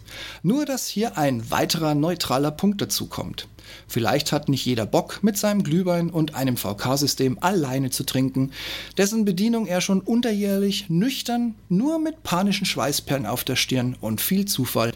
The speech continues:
gerade mal so hinbekommen hat. Somit wünsche ich euch gutes Überstehen der kommenden Wochen und den Mut beziehungsweise die Interpretationsfreiheit eurer Führungskräfte, virtuell oder real zu erscheinen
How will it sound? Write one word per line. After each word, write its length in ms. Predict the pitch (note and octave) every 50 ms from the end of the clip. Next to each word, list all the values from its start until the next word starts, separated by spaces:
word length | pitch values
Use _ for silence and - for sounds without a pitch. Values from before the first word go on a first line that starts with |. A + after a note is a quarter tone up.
| - - - - - -
gerade 340 | - - - C#3+ B2+ B2 A#2
mal 200 | G#2 G2 G#2+ A2
so 260 | - F3 G3 G#3 G3+ - -
hinbekommen 600 | - C3+ B2+ A#2+ F#2+ G2+ G2 - - F#2 - -
hat. 220 | - - - - - - - - - _ - _ _ _ _ _ _ _ _ _ _ _ _ _ _ _ _ - -
Somit 180 | D3+ E3 D#3+ D3+
wünsche 220 | F3 G#3+ A#3+ B3
ich 140 | A3+ F#3 -
euch 260 | E3+ E3 D3+ - -
gutes 340 | - D3 F3 G#3+ G3 G#3+ -
Überstehen 640 | - E3+ C3+ B2+ - - - A#2+ B2 C3 E3 F3+ -
der 140 | B2+ A2+
kommenden 400 | - - B2+ B2 A#2 G#2 G#2+ G2+
Wochen 260 | A2 - - G3+ G#3+ G#3 G3+
und 200 | F#3 G3+ G3+ G#3+
den 120 | A3+ G#3
Mut 280 | E3+ E3 F3+ F#3+ - - - - - - - - -
beziehungsweise 760 | - A2 - - - E3 E3 E3+ E3 C#3+ C3 C3 C3 B2+ B2+
die 120 | A#2+ A2+ A2
Interpretationsfreiheit 1500 | - - C3+ B2+ - A#2+ - - A2 G2+ - F2+ - - - C3 D3+ E3+ E3 - - - B2+ B2 B2 A#2 A#2+ B2 - - - -
eurer 400 | C#3 D3 D3+ D3+ D#3+ D#3+ E3 E3
Führungskräfte, 1080 | - - - - - C#3 B2+ B2+ B2 A#2+ - - - A2+ A2 - - - A2+ A#2 A#2+ A2+ - - - - - - - - - -
virtuell 540 | - D#3 A3+ C4 G#3+ A#3+ A3+ G#3 G3 G#3 E3
oder 260 | F3+ F#3 F3+ E3+ E3
real 360 | D#3 C#3+ A2+ A#2 B2 C#3 C3+
zu 180 | - - - C3
erscheinen 640 | B2+ A#2+ - - A2+ G2+ G2+ G2+ G2+ G#2 A2 G#2